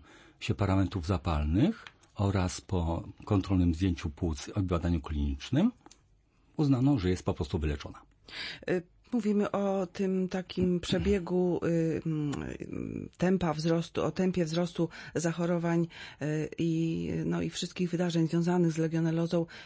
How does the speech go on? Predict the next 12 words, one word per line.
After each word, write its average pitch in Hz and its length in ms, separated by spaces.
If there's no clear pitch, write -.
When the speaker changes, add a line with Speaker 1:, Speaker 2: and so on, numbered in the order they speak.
Speaker 2:
w - 100
ciągu 185 260
minionego 175 560
ponad 175 480
tygodnia, 160 640
bo 165 80
to 175 140
tydzień 175 400
i 175 60
jeszcze 175 340
kilka 175 360
dni 165 260